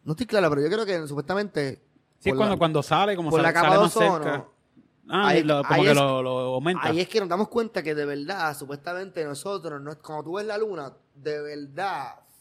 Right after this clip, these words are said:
Speaker 1: en la, físicamente, tú no la estás mirando de frente, eso es un efecto
Speaker 2: Ya, ok.
Speaker 1: que crea la capa de ozono.
Speaker 2: Que refleja por ahí.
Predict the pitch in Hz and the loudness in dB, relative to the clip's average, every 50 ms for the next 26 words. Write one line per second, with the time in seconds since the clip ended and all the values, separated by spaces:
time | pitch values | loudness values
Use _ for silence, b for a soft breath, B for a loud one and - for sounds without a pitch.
0 | _ _ _ - 139 147 147 147 147 139 - - 139 - - 202 196 233 226 247 | _ _ _ -16 -14 -12 -10 -8 -8 -8 -8 -10 -12 -6 -2 -2 -2 2 2 2
1 | 233 233 220 185 - 135 127 - - 151 160 175 185 180 - 190 185 180 175 165 | 2 0 -2 0 -2 -2 -2 0 0 2 4 4 4 2 2 0 -2 -2 -2 -4
2 | 175 180 185 180 151 139 - - - 165 160 139 - 127 120 143 151 151 165 175 | -2 -2 0 2 0 0 0 0 -2 -2 -2 -2 -4 -4 -2 0 0 0 0 -2
3 | 180 185 185 185 _ _ _ _ _ _ _ _ _ _ _ _ _ - 135 135 | -4 -6 -8 -12 _ _ _ _ _ _ _ _ _ _ _ _ _ -6 -6 -6
4 | - - - 185 151 - - - 123 113 - _ _ _ _ _ _ _ _ - | -6 -4 -4 -4 -4 -4 -6 -8 -8 -8 -8 _ _ _ _ _ _ _ _ -10
5 | 117 113 113 101 101 95 98 - _ _ - 135 123 131 143 156 160 151 143 143 | -8 -8 -6 -6 -8 -10 -10 -12 _ _ -10 -8 -4 -2 0 0 2 2 0 0
6 | 135 139 135 147 147 151 147 - 165 165 156 151 - 147 135 - 156 160 170 170 | -2 -2 -2 -2 0 0 0 0 2 2 4 4 4 2 0 0 0 0 0 2
7 | 170 160 156 151 143 135 143 131 127 127 135 120 - | 0 0 -2 -2 -4 -4 -2 -2 -2 -2 -4 -4 -8